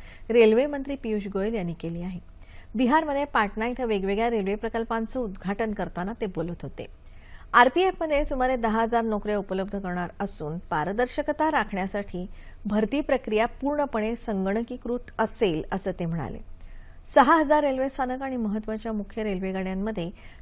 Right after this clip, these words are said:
सीसीटीव्ही कॅमेरे बसवणार असल्याची माहिती गोयल यांनी यावेळी दिली. दरम्यान, रेल्वे मंत्री पियुष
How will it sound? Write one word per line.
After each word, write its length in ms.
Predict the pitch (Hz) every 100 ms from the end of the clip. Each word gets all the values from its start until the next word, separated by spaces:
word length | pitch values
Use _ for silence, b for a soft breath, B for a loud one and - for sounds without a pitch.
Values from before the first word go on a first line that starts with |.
| -
सीसीटीव्ही 420 | 269 - 339 302
कॅमेरे 360 | 294 262 240 233
बसवणार 420 | 233 214 214 208
असल्याची 360 | 202 - 202 202
माहिती 420 | 185 175 175 247
गोयल 360 | 220 185 226 247
यांनी 220 | 202 220
यावेळी 220 | 160 156
दिली. 240 | 156 156 - - - B B B B
दरम्यान, 360 | 247 269 302 339
रेल्वे 320 | 262 220 226
मंत्री 280 | 269 269 285
पियुष 280 | 254 233